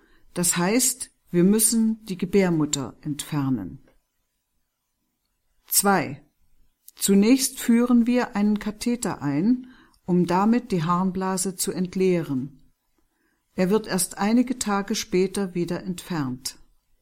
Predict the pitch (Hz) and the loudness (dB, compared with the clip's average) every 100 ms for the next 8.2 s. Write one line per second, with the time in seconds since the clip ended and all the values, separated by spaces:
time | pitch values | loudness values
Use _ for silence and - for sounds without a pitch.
0 | _ _ _ _ _ _ _ _ _ _ | _ _ _ _ _ _ _ _ _ _
1 | _ _ _ _ _ _ _ _ - _ | _ _ _ _ _ _ _ _ -20 _
2 | _ - 180 180 139 151 - - - _ | _ -6 0 0 0 -6 -16 -20 -20 _
3 | _ _ _ _ - - _ _ _ _ | _ _ _ _ -20 -20 _ _ _ _
4 | _ _ _ - 233 226 247 240 247 - | _ _ _ 0 4 6 4 4 4 4
5 | - 220 214 220 247 240 - 226 214 208 | 0 0 2 6 6 6 2 -2 2 0
6 | 196 208 214 214 233 240 180 - 160 - | 2 0 2 4 4 2 0 -2 -6 0
7 | 156 147 147 151 147 147 - 151 131 117 | 2 2 0 0 -2 -2 0 0 0 -4
8 | 143 - | -8 -12